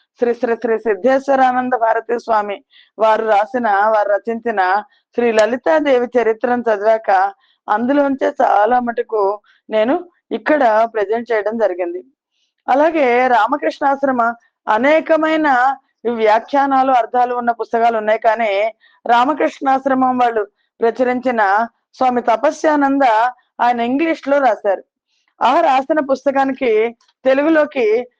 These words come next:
దేవరకొండ శేషగిరిరావు గారు అనువదించారు. ఈ స్వామి తపస్యానంద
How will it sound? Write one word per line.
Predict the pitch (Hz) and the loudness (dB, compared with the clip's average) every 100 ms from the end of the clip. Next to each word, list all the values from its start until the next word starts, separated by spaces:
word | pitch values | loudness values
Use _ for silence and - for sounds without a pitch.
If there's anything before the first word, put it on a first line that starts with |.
| _ - | _ -4
దేవరకొండ | 214 254 311 339 294 | 0 2 2 -2 -2
శేషగిరిరావు | 285 262 226 285 277 247 226 | -2 -4 -6 -4 -2 0 0
గారు | 254 294 | 0 0
అనువదించారు. | 226 220 202 202 202 180 - _ _ _ _ | 0 -2 -6 -2 -2 -2 -8 _ _ _ _
ఈ | 254 254 | 0 0
స్వామి | 247 240 226 233 | 2 0 0 0
తపస్యానంద | 233 285 269 - 285 277 269 | 0 0 -2 2 2 2 2